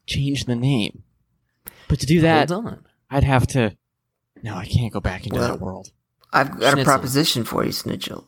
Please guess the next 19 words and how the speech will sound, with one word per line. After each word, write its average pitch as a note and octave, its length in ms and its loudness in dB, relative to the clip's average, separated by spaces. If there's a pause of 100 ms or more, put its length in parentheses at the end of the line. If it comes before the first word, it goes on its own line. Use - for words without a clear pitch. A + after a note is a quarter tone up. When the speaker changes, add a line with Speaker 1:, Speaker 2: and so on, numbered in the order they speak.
Speaker 3:
Schn-, - 340 -6
Snitchel. - 680 -6 (920)
Speaker 1:
Please D3 240 4
call E3 160 4
me F3 100 -4
by D3 100 2
my A#2+ 120 4
first A2+ 260 0
name, F#2+ 200 -4 (280)
Wiener. A2+ 400 0 (2750)
Speaker 3:
Okay, B2 580 0 (260)
Wiener. B2 600 -2 (760)
We've C3+ 140 2
got C#3+ 160 6
a C3+ 40 2
proposition C3 560 0
for B2 240 2
Speaker 2:
Um, B2 220 -6 (440)
Speaker 3:
you. - 240 0